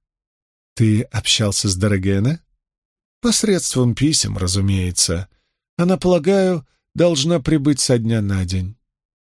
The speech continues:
В порыве вдохновения Яо Шу слегка приукрасил правду в свою пользу, поведя собственную игру. "И она просила, чтобы я встретил её во дворце и сообщил последние городские новости".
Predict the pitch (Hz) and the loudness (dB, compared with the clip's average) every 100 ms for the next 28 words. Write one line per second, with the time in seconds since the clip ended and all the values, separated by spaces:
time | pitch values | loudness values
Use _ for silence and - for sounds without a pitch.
0 | _ _ _ _ - 120 123 113 101 - | _ _ _ _ -2 2 2 0 -2 -2
1 | 110 117 151 147 139 131 - - 127 190 | 0 2 2 2 -2 -4 -14 -6 0 2
2 | 175 139 - 156 - 135 - 156 160 165 | 4 2 0 0 2 0 0 -2 0 -2
3 | - 117 98 107 95 127 131 107 107 - | 0 0 0 -2 -2 2 2 0 -4 -2
4 | 110 117 107 90 147 156 139 160 - _ | 0 2 2 0 0 2 0 -2 -6 _
5 | - 180 165 147 - 117 - - 110 107 | -2 0 2 2 2 0 -2 -2 0 2
6 | 107 95 95 82 - _ _ _ _ - | 0 -2 -4 -6 -10 _ _ _ _ -2
7 | 147 151 147 147 147 147 131 151 135 - | 2 2 2 0 0 -2 -4 -2 -2 0
8 | - 190 170 101 87 80 _ _ - - | 0 0 0 0 -4 -10 _ _ -8 -2
9 | 165 143 131 127 160 135 - - 127 135 | 2 2 2 2 2 0 -4 -2 0 0
10 | - 120 113 123 131 117 110 117 - - | 0 0 2 2 2 0 -2 -2 -2 0
11 | 160 127 85 _ _ _ _ - 170 - | 0 0 -4 _ _ _ _ 0 2 2
12 | 170 143 - - 170 139 151 139 - 135 | 2 2 0 0 0 0 0 2 4 2
13 | 117 120 104 107 98 - - 90 85 82 | 2 0 0 -2 -2 -2 -2 -4 -2 -4
14 | 76 - - - - | -4 -4 -4 -8 -10